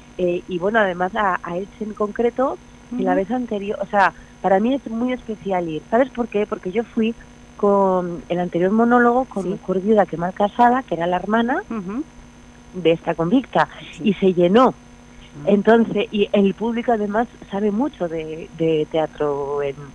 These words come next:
Speaker 1: en Elche, o sea, que no se la puedes colar, ¿eh? Se
Speaker 2: <laughs>
Speaker 1: llenó, eh,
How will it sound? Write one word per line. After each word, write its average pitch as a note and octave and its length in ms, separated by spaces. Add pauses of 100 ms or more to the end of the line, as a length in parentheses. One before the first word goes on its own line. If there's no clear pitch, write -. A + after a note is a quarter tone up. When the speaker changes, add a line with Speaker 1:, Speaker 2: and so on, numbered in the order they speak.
Speaker 1:
en D#3 140
Elche, C#3 320
o - 20
sea, E3+ 140
que E3 100
no F3+ 100
se F#3+ 80
la G3+ 120
puedes F3 280
colar, C3 400
¿eh? E3+ 160 (520)
Se G#3 100
Speaker 2:
<laughs> G#3 40
Speaker 1:
llenó, G#3+ 440 (540)
eh, A#3 180